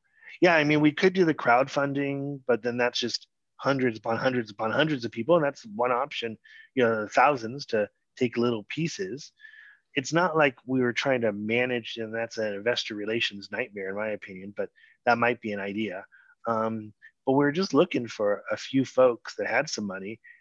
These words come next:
that wanted to get into this industry, but didn't necessarily have the technical expertise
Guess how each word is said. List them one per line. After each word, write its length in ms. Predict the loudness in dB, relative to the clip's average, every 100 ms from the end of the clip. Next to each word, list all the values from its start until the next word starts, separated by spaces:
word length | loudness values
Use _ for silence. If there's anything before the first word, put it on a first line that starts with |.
| _
that 380 | 2 4 4 0 _ _ 0
wanted 280 | 4 4 4
to 60 |
get 180 | 0 -2
into 200 | -4 -4
this 200 | -6 -6
industry, 360 | -6 -4 -4 -6
but 180 | -6
didn't 240 | -6 -4 -2
necessarily 480 | -2 0 0 0 0
have 440 | 2 2 2 -2 _ -20 _ -8
the 60 |
technical 500 | -4 -2 0 0 4
expertise 920 | 2 2 -6 -8 -4 -2 -2 -4 -12